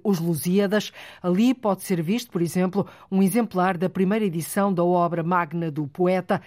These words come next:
Trata-se de um livro que pertence ao Ateneu Comercial do Porto. Rogério Gomes, da direção do Ateneu, partilhou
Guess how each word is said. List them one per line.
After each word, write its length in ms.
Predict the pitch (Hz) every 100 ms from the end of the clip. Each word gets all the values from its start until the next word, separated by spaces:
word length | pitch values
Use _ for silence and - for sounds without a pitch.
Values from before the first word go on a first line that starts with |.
| - -
Trata-se 440 | - 196 190 190 -
de 80 |
um 120 | 214 202
livro 280 | 214 180
que 100 | 180
pertence 560 | - 160 190 180 175 - -
ao 240 | 180 190
Ateneu 420 | 196 165 170 170
Comercial 480 | 165 185 165 - 180
do 140 | 156
Porto. 400 | 143 147 135 165 - - -
Rogério 420 | - 180 208 185
Gomes, 380 | 160 208 240 208
da 120 | 185
direção 500 | 170 180 175 - 175
do 80 | 165
Ateneu, 440 | 170 165 175 214
partilhou 460 | 208 233 208 208 202